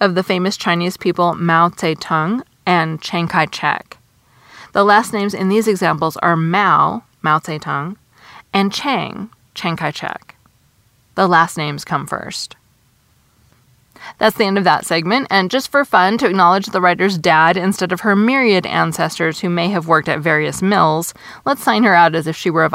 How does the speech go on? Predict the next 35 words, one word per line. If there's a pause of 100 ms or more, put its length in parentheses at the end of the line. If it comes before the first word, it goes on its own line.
Icelandic
origin
instead
of
British. (580)
That
segment
was
written
by
Bonnie
Bartendaughter, (140)
actually
Bonnie
Mills, (480)
who
is
the
author
of
The
Curious
Case
of
the
Misplaced
Modifier
and
blogs
at
sentencesleuth
dot
blogspot
dot
com.